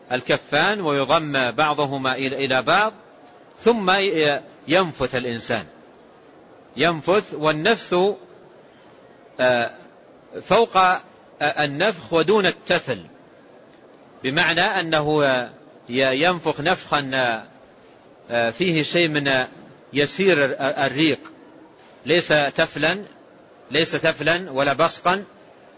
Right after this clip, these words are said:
و-، ولا أيضًا مجرد نفخ هواء، وإنما نفث، ينفث، آه، و-، و-، وهو هواء يدفعه م-، م-، من فمه، معه شيء من رذاذ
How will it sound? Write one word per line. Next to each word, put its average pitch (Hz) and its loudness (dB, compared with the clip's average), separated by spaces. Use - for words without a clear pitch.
و-، 139 4
ولا 180 2
أيضًا 175 0
مجرد 156 0
نفخ 160 -2
هواء، 151 2
وإنما 170 0
نفث، - -4
ينفث، 175 0
آه، 127 0
و-، 131 -4
و-، 135 0
وهو 156 2
هواء 151 2
يدفعه 151 -2
م-، 127 -12
م-، 135 -4
من 127 -6
فمه، 190 -2
معه 160 0
شيء 180 0
من 151 -2
رذاذ 135 0